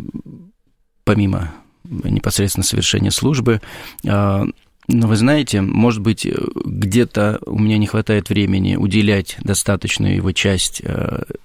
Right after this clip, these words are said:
непосредственно своим прихожанам. У меня есть приход, который я очень люблю, есть, э, есть, э, постоянные прихожане, с которыми мы всегда вот вместе, э, когда это возможно.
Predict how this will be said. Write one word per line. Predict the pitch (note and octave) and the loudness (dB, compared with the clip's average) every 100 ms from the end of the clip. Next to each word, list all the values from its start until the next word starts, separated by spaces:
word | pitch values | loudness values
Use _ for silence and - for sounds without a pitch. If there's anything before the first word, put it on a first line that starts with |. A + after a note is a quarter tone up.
| _ | _
непосредственно | G#2 G#2 G#2 G2 - G2 | 0 0 0 -2 -2 0
своим | G#2 F#2 | 0 -2
прихожанам. | G2 - G#2 C#3+ A2 | -2 0 2 2 2
У | G2+ | 2
меня | G#2 | 2
есть | G2 | 0
приход, | - G2 - C#3 - - | -2 -2 0 -2 -2 -8
который | - F2+ F#2+ | -4 -2 -2
я | |
очень | F#2+ F#2+ | 0 0
люблю, | F#2 F#2+ G#2+ C3+ - - - - | 0 0 2 0 -2 -14 -20 -4
есть, | F#2+ G2+ - - | 0 2 0 -2
э, | F#2 F#2 F2+ F2 - - - - - | 0 0 0 -4 -8 -16 -20 -10 -2
есть, | F#2+ G2 - - | 0 0 -2 -2
э, | F#2 F#2 | 0 0
постоянные | F#2+ - G#2+ G2 F#2+ F2+ | -2 2 2 2 0 0
прихожане, | G2+ G2 F#2+ C3 B2 | -2 0 2 2 2
с | - | 0
которыми | G2 F#2+ F#2+ | -2 0 0
мы | F#2 | 0
всегда | - F#2 F2+ F#2 E2+ - | -2 -2 0 0 -2 -6
вот | F2 - - | -6 -6 -10
вместе, | G2 G#2 C3 - - | 0 2 2 0 0
э, | G#2+ G#2+ G#2+ G2+ | 0 0 -2 -2
когда | G#2 F#2 G2 G2 | -4 -2 0 0
это | F2 F#2+ | -2 -2
возможно. | G2 G2+ G2+ F#2 G2 | 0 2 0 0 0